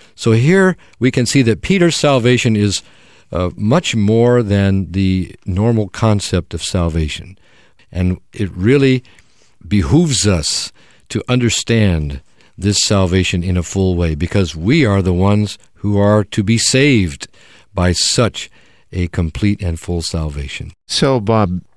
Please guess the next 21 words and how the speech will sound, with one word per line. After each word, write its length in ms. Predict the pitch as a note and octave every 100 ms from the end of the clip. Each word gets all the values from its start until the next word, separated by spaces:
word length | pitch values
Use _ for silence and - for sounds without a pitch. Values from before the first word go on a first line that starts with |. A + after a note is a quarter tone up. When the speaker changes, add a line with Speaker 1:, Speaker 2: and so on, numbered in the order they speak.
| _ - G2+
Speaker 2:
going 220 | A#2+ A2
back 200 | G2 F2+
to 80 | F2+
the 60 |
kind 160 | D#2+ F#2
of 80 | D#2+
definition 600 | F#2 - E2+ E2+ - D#2
you 80 |
gave 240 | D2 D#2+ D#2
for 280 | D2 C#2 -
the 220 | - D2+
common 480 | - - G2+ F#2+ E2
or 100 | D#2+
typical 400 | - G#2+ A2+ E2+
thought 320 | - D#2 C2+
for 120 | - D2
salvation 600 | - C#2+ C2+ C#2+ C#2+ B1+
to 100 | C2+
begin 360 | C2+ D#2+ C#2
with, 160 | A#1 A#1+
that 200 | C2